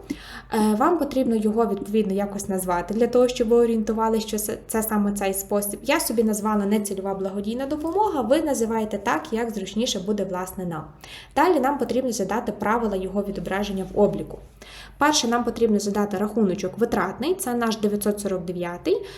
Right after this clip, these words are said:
і задаємо статтю витрат, «Інші витрати господарської діяльності». У кредиті ми ставимо рахунок шістсот шістдесят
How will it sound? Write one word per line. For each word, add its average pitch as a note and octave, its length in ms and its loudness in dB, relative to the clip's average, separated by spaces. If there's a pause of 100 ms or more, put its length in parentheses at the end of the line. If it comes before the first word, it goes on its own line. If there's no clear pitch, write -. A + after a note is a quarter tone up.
(140)
і D4+ 140 6
задаємо G#3+ 540 6
статтю G#3+ 320 -2
витрат, D#4 420 2
«Інші D#4 320 0
витрати G#3 380 0
господарської F#3+ 680 -4
діяльності». D#3+ 640 -8 (440)
У F4 100 4
кредиті D4+ 500 4
ми A3+ 160 6
ставимо A3+ 480 2
рахунок B3+ 440 0
шістсот B3 460 0
шістдесят G#3 640 -4